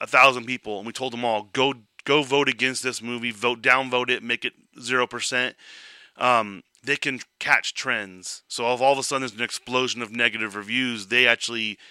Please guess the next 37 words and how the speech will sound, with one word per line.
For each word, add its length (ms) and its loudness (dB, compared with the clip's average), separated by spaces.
factor 460 4
out 180 4
the 80 -14
top 400 -2
ten 240 -4
and 120 -8
bottom 300 2
ten 200 -8
percent 480 -6
to 100 -10
make 140 -10
sure 200 -6
it's 100 -12
an 80 -12
actual 560 -8
fair 400 -4
review. 560 -6
So 560 -2
this, 240 0
it 80 4
was 180 -2
at 160 4
fifty-nine 480 0
percent, 440 -4
I 100 0
believe, 260 -4
when 100 -8
it 80 -10
debuted. 360 -6
I 60 -6
think 140 -4
it 100 0
has 200 2
to 60 -18
be 120 -8
sixty 520 -6
percent 560 -4